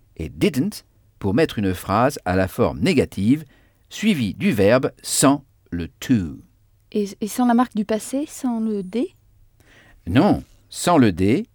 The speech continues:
Speaker 1: c'est très simple. Il suffit de signaler une question avec did. Comme did you ? Et une phrase négative avec didn't. Didn't. I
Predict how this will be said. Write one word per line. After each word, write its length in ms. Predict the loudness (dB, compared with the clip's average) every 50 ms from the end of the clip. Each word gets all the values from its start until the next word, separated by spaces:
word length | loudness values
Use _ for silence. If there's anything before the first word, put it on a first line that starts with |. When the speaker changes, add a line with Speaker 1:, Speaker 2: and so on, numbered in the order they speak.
| _ _ _ _ _ _ _ _
Speaker 1:
c'est 140 | _ -4 -4
très 140 | -2 -2 -2
simple. 360 | 0 2 2 0 0 -2 -10 _ _ _ _ _ _ _ _ _ _ _ _
Il 120 | 0 2 2
suffit 480 | 0 -6 -10 -10 -10 -10 -8 -8 -4
de 100 | -4 -4
signaler 760 | -4 -2 -2 0 2 2 2 2 4 4 4 2 2 0 -2 -6 -8
une 280 | -8 -6 -6 -6 -8
question 680 | -6 -4 -4 -4 -4 -4 -10 -8 -6 -4 -4 -4 -4 -8 _ -8
avec 440 | -6 -4 -2 -2 -4 -4 -6 -12 _ _ _
did. 280 | -4 -2 -2 -2 -2 -6 -14 _ _ _ _ _ _ _ _ _ _ _ _ _ _ _ _ _ _
Comme 280 | 0 2 2 2 0 -4 _ _ _ _ _ _
did 220 | -8 -6 -4 -4 -2
you ? 360 | 0 0 0 0 0 -2 -4 -8 _ _ _ _ _ _ _ _ _ _ _ _
Et 80 | 0 0
une 180 | 2 2 0
phrase 240 | -2 -2 -4 -2 0
négative 540 | 0 0 0 -2 -4 -4 -4 -4 -2 0 0
avec 300 | 2 2 2 2 0 -4 _ _ _ _ _ _ _ _ _ -6
didn't. 560 | -4 -4 -2 -2 -4 -8 -8 -12 -18 -20 -20 _ _ _ _ _ _ _ _ _ _ _ _ _ _ _ _ _ _ _ _ _ -20 -20 -20 _ -20 _ _ _ _ _ _
Didn't. 640 | -4 -2 0 0 0 -2 -4 -8 -10 -12 -14 -16 -18 _ _ _ _ _ _ -4
I 440 | -2 0 2 2 2 2 0 -4